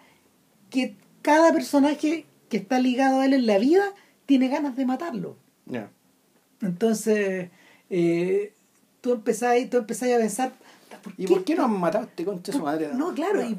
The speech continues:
Speaker 1: por, y por qué este otro perso-? Hay un, hay un momento en que este gallo se cae como de un risco y queda colgando,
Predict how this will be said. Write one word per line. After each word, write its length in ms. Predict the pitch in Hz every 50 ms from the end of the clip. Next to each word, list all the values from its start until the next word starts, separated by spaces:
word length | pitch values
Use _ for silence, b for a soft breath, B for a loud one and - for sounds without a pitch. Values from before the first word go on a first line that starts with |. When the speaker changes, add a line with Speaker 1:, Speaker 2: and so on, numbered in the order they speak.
| - - _
Speaker 1:
por, 160 | 220 202 - - - - 269
y 80 | 226
por 180 | 175 202 196 -
qué 120 | - 247
este 180 | 277 - - 302
otro 160 | 285 277 262
perso-? 240 | 240 214 175 170 - 214
Hay 120 | 185 190
un, 120 | 196 202 208
hay 140 | 196 196 226
un 80 | 220 196
momento 240 | 214 226 - -
en 60 | 233 -
que 80 | 220
este 120 | 214 - 202
gallo 220 | 196 208 214 220
se 140 | 214 - 202
cae 220 | 208 202 208 226 220
como 180 | 233 220 202
de 60 | 196 180
un 80 | 170
risco 420 | 170 175 226 262 - - - 214 202
y 60 | 180
queda 160 | 196 220 214
colgando, 600 | - 196 175 175 208 220 208 185 180 220 262 269